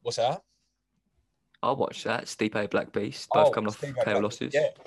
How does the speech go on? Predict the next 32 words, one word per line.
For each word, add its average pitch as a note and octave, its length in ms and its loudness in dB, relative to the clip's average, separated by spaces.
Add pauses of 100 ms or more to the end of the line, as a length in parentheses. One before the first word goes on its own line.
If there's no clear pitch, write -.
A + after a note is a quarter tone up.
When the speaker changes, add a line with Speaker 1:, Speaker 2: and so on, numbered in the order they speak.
(260)
Speaker 1:
The D3+ 60 4
only F#3+ 200 2
thing F#3+ 220 -4
with B2+ 180 -4
that A2 440 2
is A2+ 360 -4 (680)
I C3 100 6
don't B2+ 240 2
know A#2+ 300 4
whether A2 640 4 (560)
St-, - 260 -4 (300)
<sighs> - 760 -14
I C3 100 0
don't, C#3+ 260 -4 (400)
Stipe's D#3+ 540 0
in C#3+ 80 -4
a C#3 40 -8
bit C#3 140 -2
of - 100 -4
a, C3+ 220 2 (640)
the F#3 80 2
thing, C#4 340 0 (360)
he A3+ 120 0
got F3+ 160 4
upset D3+ 360 4
about A2 280 0
not B2 200 -4
getting A2 320 -2
that, A2 260 0
um, G#2 380 -6 (100)
immediate, A2 600 -4 (440)
like, G#2 280 -2